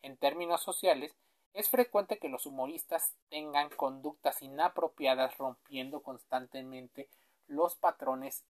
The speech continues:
y las reglas socialmente aceptadas, pues se les hace chistoso, divertido, el que tengan la atención de los demás y causen sensaciones de incomodidad.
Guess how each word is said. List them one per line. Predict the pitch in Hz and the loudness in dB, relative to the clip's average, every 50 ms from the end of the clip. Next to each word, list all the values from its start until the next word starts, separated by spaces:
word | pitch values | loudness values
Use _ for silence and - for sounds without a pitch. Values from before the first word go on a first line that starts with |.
| _ _ | _ _
y | 147 143 139 | -14 -12 -6
las | 139 135 135 131 - - _ _ _ | -2 -2 -2 -2 -6 -12 _ _ _
reglas | 151 131 135 135 123 135 131 131 - | -10 -6 -6 -6 -2 2 2 2 2
socialmente | - 131 123 - - 131 127 127 127 131 131 127 127 123 - 123 | 0 -2 -4 -6 0 2 0 0 0 -4 -10 -12 -14 -10 -10 -8
aceptadas, | 120 - 131 120 - _ - 185 202 185 170 - - _ _ _ _ _ _ _ _ _ _ | -6 -6 -8 -10 -12 _ -6 -4 -4 -4 -6 -14 -20 _ _ _ _ _ _ _ _ _ _
pues | 135 123 - | -6 -4 -4
se | 135 127 | -4 -4
les | 123 120 - - | -6 -6 -2 0
hace | 127 - - 131 - _ | 0 0 0 -6 -8 _
chistoso, | - 131 - - - - 254 247 - - 226 240 - _ _ _ _ _ _ _ _ _ | -16 -16 -16 -10 2 4 4 4 4 0 -2 -4 -6 _ _ _ _ _ _ _ _ _
divertido, | 226 254 254 247 240 254 - 214 190 175 175 180 180 _ _ - _ _ _ _ _ _ _ - | -2 2 4 4 2 2 -4 -6 -4 -2 -2 -2 -4 _ _ -20 _ _ _ _ _ _ _ -8
el | 156 147 143 135 | -6 -6 -6 -8
que | _ - 139 135 - _ _ - - _ _ _ _ _ _ _ _ _ _ | _ -14 -16 -16 -16 _ _ -20 -20 _ _ _ _ _ _ _ _ _ _
tengan | - 143 147 151 143 139 135 131 127 | -12 -12 -6 -2 0 0 0 2 0
la | 123 | 0
atención | - - 131 123 120 - - 131 127 123 | 0 -2 -10 -18 -18 -12 -12 -12 -10 -10
de | 131 127 | -10 -6
los | 127 127 123 - | -6 -6 -6 -6
demás | 139 131 127 131 127 - - | -10 -8 -6 -6 -6 -6 -10
y | - 101 | -16 -20
causen | - _ - 135 123 - 143 131 | -14 _ -6 -6 -6 -6 -12 -14
sensaciones | - - 131 127 - 127 120 - - 135 131 127 131 127 - - _ _ _ _ _ _ _ _ _ _ | -12 -12 -10 -6 -4 -4 -4 -4 -6 -8 -8 -8 -10 -14 -14 -16 _ _ _ _ _ _ _ _ _ _
de | 143 127 147 151 | -6 -2 0 0
incomodidad. | 160 160 151 - 165 160 156 156 160 156 170 165 180 190 196 | 0 -2 0 2 2 2 4 2 -2 -2 -2 4 4 4 4